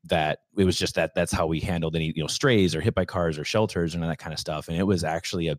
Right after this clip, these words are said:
big culture shock, uh, to come kind of up to the Wausau area 'cause,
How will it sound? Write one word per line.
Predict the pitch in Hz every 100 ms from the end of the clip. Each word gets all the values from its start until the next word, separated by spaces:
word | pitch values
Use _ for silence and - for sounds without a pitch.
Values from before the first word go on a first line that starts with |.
| -
big | 82 85 76
culture | - 87 - 110
shock, | - 80 71 69 - - - - _ _
uh, | 80 78 73
to | -
come | - 92 85
kind | 117 78
of | 80
up | -
to | -
the | 78
Wausau | 76 76 80 78 65
area | 95 104
'cause, | 80 85 78 -